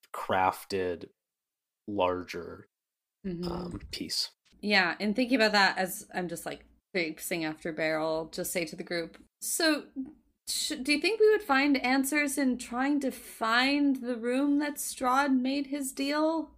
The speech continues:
Speaker 2: That, that seems like a terrible idea coming out of my mouth, but is that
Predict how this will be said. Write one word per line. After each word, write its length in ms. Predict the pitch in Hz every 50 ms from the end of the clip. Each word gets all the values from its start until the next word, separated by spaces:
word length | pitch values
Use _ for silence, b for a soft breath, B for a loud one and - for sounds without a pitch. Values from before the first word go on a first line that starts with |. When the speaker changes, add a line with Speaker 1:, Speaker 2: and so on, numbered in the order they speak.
| _ -
Speaker 2:
That, 220 | 220 226 226 -
that 160 | 247 269 262
seems 300 | - - 311 302 277 269
like 140 | 262 233 214
a 60 | 233
terrible 420 | 233 - - 277 247 240 233 208 208
idea 460 | 202 196 185 196 185 185 180 180 175
coming 320 | - - 190 185 185 180 175
out 280 | 170 165 165 170 170
of 160 | 165 165 - -
my 260 | 175 160 156 156 160
mouth, 480 | 170 190 233 285 294 277 269 269 - -
but 280 | - 226 214 202 - b b b b b b b b _ _ _ _ _ _ _ _ _ _ _ _ _
is 120 | - 202 -
that 220 | 269 277 294 285